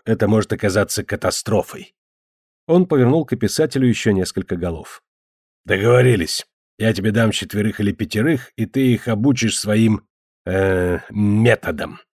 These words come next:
Описатель не мог скрыть своего восторга и чуть не подпрыгнул, всеми глазами глядя на хранителя. "Вы не пожалеете об этом, господин!" "Возможно, и нет. Так, теперь,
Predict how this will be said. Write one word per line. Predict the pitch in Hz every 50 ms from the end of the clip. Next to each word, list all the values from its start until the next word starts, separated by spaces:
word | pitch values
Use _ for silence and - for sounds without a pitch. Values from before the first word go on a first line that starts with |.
| _ _ _ _ _ _ _ _ _ _ _ _ _ _ _ _ -
Описатель | 104 - 127 123 - 196 190 - 190 180
не | 170 156
мог | 156 185 180 - -
скрыть | - - - 143 165 160 -
своего | - 127 131 131 123 117
восторга | 107 110 107 - - - 190 190 170 156 165
и | 147 127
чуть | - - 190 180 -
не | 170
подпрыгнул, | - - 151 135 - _ - 127 127 101 92 98 95 87
всеми | - - - 160 151 143 120
глазами | 98 107 104 95 101 139 147 135 120
глядя | 95 98 101 98 85 92 92
на | 85
хранителя. | - 92 92 87 85 78 - - 95 85 - - - _ _ _ _ _ _ _ _ _ _
"Вы | - 135 156
не | 147 143
пожалеете | 131 151 143 175 175 170 151 123 - - 120
об | 101
этом, | 123 123 113 113
господин!" | 113 127 - - 135 123 131 120 95 - - _ _ _ _ _ _ _ _
"Возможно, | - 101 101 95 98 107 107 104 98 95 98
и | 95 92 95
нет. | 98 95 76 - - - - - _ _ _ _ _ _ _ _ _ _ _ _ _
Так, | - 123 117 110 104 -
теперь, | - 104 90 - 123 120 104 90